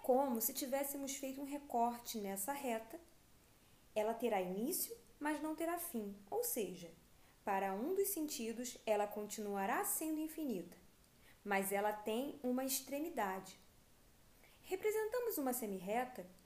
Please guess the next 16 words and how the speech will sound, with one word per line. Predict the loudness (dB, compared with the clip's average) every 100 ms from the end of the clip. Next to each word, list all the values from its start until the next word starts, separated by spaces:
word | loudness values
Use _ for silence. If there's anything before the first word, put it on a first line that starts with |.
| -10
colocando | 0 2 2 0 -2 0 0
uma | -2
setinha | -2 -2 -4 -4 -4 -2 -2 -4 0
apontando | 0 0 -2 -4 -4 -2 0 0
para | 0 0
o |
lado | 0 0 -2 -4 -4
infinito | 0 0 0 -2 0 0 -2 -4 -14 -6
em | -4
cima | 0 0 2 2
das | 0 -2
letras | -2 -2 -2 -6 -10 -10 -14
que | -4
representam | 0 0 0 -2 -2 -2 -4
os | -6
pontos. | -4 -4 -4 -8 -10 -10